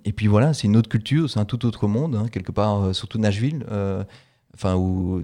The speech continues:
Tennessee et tout ce coin-là. Euh, c'est pas New York, c'est pas San Francisco, c'est vraiment différent. Donc, cette ouverture à une autre culture, euh, était, était passionnante. Et puis, on a fait un an, euh, dans le coin de San Francisco aussi, où là, c'est encore tout autre chose.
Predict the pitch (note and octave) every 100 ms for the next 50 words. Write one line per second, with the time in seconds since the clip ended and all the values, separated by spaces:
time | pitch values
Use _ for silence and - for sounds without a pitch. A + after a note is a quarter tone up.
0 | F2 F#2+ F2+ - A2+ G2+ G2+ - F#2+ A#2
1 | D#3+ - - _ _ - G#2 G2 G2 F#2+
2 | - - G#2+ G#2+ G#2+ A#2+ C3 F#2+ F#2+ F#2+
3 | G#2+ G#2+ - G#2 - G#2 G2+ - A2+ A2
4 | F2+ F#2+ G#2 G#2 F#2+ F#2+ G2+ D3 - _
5 | _ _ A2 G#2 - - - B2 A#2+ -
6 | B2+ A#2 A#2+ A#2 A2 G#2 A#2+ C#3+ C#3+ -
7 | _ _ - G#2+ G2+ G2+ G2+ - F#2+ G2+
8 | G2 G2+ G#2 A2 - G2 F#2+ - G#2 A#2+
9 | A#2 G#2+ - A2+ A2+ A2+ A2 A#2 A#2+ A#2+
10 | G#2+ G#2 G#2 G2+ G2 F#2+ G2 G2+ F#2 G#2+
11 | G#2+ G2+ G2 G#2 - G2 F#2+ - G#2 F#2+
12 | - A#2+ B2+ - _ _ G#2 G2 - G2
13 | F#2+ A2+ A2 A2+ - A2+ B2 A#2+